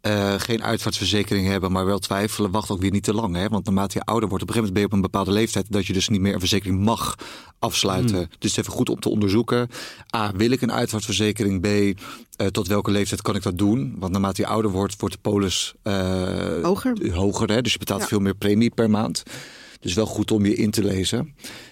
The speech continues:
Speaker 1: Ehm, maar ja, eigenlijk wat jij zei, Chris, het is denk ik het allerbeste om iets achter de hand te hebben.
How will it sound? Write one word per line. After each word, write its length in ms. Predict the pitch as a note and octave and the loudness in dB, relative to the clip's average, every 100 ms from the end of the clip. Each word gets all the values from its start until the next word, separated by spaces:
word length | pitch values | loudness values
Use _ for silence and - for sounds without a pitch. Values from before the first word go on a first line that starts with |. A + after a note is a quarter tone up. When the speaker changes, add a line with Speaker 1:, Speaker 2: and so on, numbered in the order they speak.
| _ | _
Speaker 1:
Ehm, 560 | - G#2+ G#2 G2 F#2+ F#2+ - _ _ _ _ _ _ | -2 0 2 2 0 0 -2 _ _ _ _ _ _
maar 140 | - G#2+ | -6 -4
ja, 160 | G#2+ E2 - | -4 -6 -12
eigenlijk 340 | - F#2 F2+ - | -8 -6 -8 -6
wat 160 | F2+ | -6
jij 100 | - | -4
zei, 180 | F2 F#2 F2+ | -4 -4 -4
Chris, 200 | F2+ - | -4 -4
het 100 | - | -4
is 120 | F2 | -4
denk 180 | G2 - | -4 -4
ik 60 | |
het 140 | - - | -8 -6
allerbeste 480 | F#2 F#2 E2+ - - | -4 -2 -4 -4 -4
om 240 | G2+ G2+ - | -4 -6 -8
iets 220 | G2 - | -6 -4
achter 220 | F#2+ - | -6 -4
de 60 | F#2 | -4
hand 160 | F2 G#2+ | -2 -4
te 60 | |
hebben. 320 | F2+ E2+ G#2 | -4 -4 -6